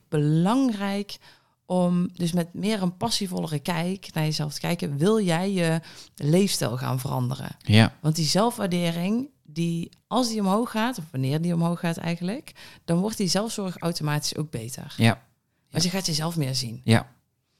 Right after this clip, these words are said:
Speaker 1: Dus ja, dit is
Speaker 2: Absoluut.
Speaker 1: zo'n belangrijk onderdeel.
Speaker 2: Ja.
Speaker 1: En, en, en dit is echt gewoon een heel klein puntje wat we nu hebben besproken van alles waar we nog meer op in kunnen duiken.
Speaker 2: Ja.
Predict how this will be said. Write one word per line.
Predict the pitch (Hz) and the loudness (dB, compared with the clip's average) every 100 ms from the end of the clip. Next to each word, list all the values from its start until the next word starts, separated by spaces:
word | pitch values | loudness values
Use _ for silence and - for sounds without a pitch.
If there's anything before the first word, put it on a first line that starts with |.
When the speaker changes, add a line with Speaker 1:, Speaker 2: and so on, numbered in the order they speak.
| _ | _
Speaker 1:
Dus | - 147 | -6 -4
ja, | - | -4
dit | 127 170 | -4 0
is | |
Speaker 2:
Absoluut. | - - 214 202 | 4 6 8 6
Speaker 1:
zo'n | 202 220 214 208 202 | 6 4 4 6 6
belangrijk | 180 180 160 156 | 6 4 4 2
onderdeel. | 180 185 156 113 113 | 2 2 6 6 6
Speaker 2:
Ja. | 139 - | 2 0
Speaker 1:
En, | 151 147 - - _ | 2 2 -2 -20 _
en, | 151 151 | 0 2
en | 147 151 | 4 2
dit | 160 | 2
is | 160 | 0
echt | - 151 | -2 -4
gewoon | 160 151 | -2 -2
een | 156 | -2
heel | 147 180 180 | 0 0 -2
klein | - 180 165 156 | -2 -2 -2 -2
puntje | - 196 196 170 | -2 -2 0 0
wat | 180 175 | 0 -2
we | - | -2
nu | 160 | -2
hebben | 156 151 151 | -2 -4 -4
besproken | 151 - 139 147 180 160 | -6 -4 -4 -2 -2 -2
van | 156 156 _ _ _ _ | -2 -4 _ _ _ _
alles | - 170 160 | -4 0 0
waar | 160 | -2
we | 147 | 0
nog | 151 | 0
meer | 156 170 | 0 -2
op | 160 | -4
in | 139 | -6
kunnen | 131 135 | -4 -4
duiken. | 135 123 120 | -2 4 8
Speaker 2:
Ja. | 120 233 | 8 4